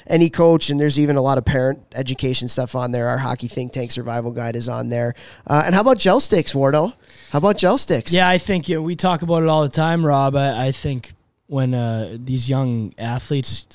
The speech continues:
Speaker 2: I mean, you can't shoot enough pucks, and, and using gel sticks, the weighted training sticks for, for me,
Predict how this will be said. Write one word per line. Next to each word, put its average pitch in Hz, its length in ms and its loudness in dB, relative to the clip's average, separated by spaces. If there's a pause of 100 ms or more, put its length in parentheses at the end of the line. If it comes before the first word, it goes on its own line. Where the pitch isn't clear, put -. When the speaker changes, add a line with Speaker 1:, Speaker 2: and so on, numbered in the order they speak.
Speaker 2:
I 123 40 -8
mean, 113 180 -2
you 113 80 -4
can't 147 260 0
shoot 151 180 -2
enough 143 300 -2
pucks, 147 300 2
and, 127 200 -2
and 123 200 0
using 127 260 0
gel 127 240 0
sticks, 135 300 -4
the 127 100 -2
weighted 127 460 0 (320)
training 151 340 0
sticks - 400 -6
for, 131 260 -10
for - 220 -6
me, 135 380 0